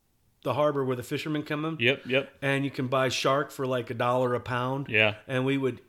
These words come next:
Speaker 1: we would get
Speaker 2: Big old
Speaker 1: that.
Speaker 2: jumbo shrimp.
Speaker 1: Yeah, and we would get that, and we'd fire up a fire on the beach, you know, and just cook it.
Speaker 2: We gotta go. You gotta get your passport.
Speaker 1: And I know I do. I,
Speaker 2: We,
Speaker 1: I do. I,
Speaker 2: we would
Speaker 1: I
Speaker 2: have a
Speaker 1: do.
Speaker 2: blast
Speaker 1: I,
Speaker 2: down there.
Speaker 1: I know.
Speaker 2: I'm telling you. Yeah,
Speaker 1: I know.
Speaker 2: and, and you would shit yourself how much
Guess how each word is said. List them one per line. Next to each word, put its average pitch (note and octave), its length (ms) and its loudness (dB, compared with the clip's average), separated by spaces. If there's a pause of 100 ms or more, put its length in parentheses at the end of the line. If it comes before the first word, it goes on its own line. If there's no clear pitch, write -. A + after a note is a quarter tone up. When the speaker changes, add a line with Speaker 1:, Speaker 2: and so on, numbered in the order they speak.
(160)
Speaker 1:
we C#3+ 140 -2
would C3+ 140 0
get D3 140 2
Speaker 2:
Big B2 120 6
old A#2 100 8
Speaker 1:
that. - 120 6
Speaker 2:
jumbo A#2 380 4
shrimp. A#2 360 -2
Speaker 1:
Yeah, E3 300 6
and C3+ 140 0
we C#3 80 2
would C3 220 -4
get C#3+ 200 -4
that, D3+ 300 -2
and B2 80 -6
we'd B2+ 180 -4
fire C#3 300 -2
up C#3 140 -6
a A#2 40 -14
fire D3 420 -2
on C3+ 120 -2
the B2+ 60 -4
beach, C#3+ 520 -4 (500)
you C3 120 -6
know, C#3+ 320 0
and B2+ 340 -4
just C3 220 -6
cook D#3+ 260 -2
it. F3+ 60 0
Speaker 2:
We E3+ 80 2
gotta D3 240 4
go. F#2 260 -2
You A#2+ 120 -4
gotta E3 180 4
get C3+ 80 0
your F2+ 100 -8
passport. F#2+ 520 -6
Speaker 1:
And C3 300 -4
I D3 100 2
know D3 360 2
I A#2+ 80 0
do. A2+ 360 -2
I, B2+ 100 -2
Speaker 2:
We, C3 140 4
Speaker 1:
I D3+ 80 4
do. D3+ 320 2
I, B2 120 -4
Speaker 2:
we D#3 120 6
would D#3+ 100 6
Speaker 1:
I C3+ 40 2
Speaker 2:
have B2+ 100 0
a A#2 40 0
Speaker 1:
do. A2+ 80 -2
Speaker 2:
blast F#2 320 -4
Speaker 1:
I, C3 120 2
Speaker 2:
down F#2 100 -6
there. B2 80 -4
Speaker 1:
I B2 60 -4
know. A2+ 180 -2
Speaker 2:
I'm A#2+ 80 -2
telling A2+ 280 2
you. F#2+ 100 -8 (180)
Yeah, C#3 80 0
Speaker 1:
I C#3+ 60 6
know. D3+ 60 8
Speaker 2:
and, - 100 2
and F3+ 240 6
you D#3 100 4
would C3+ 140 0
shit C#3 220 -2
yourself G2+ 420 -4
how A2+ 100 -4
much A#2 320 -6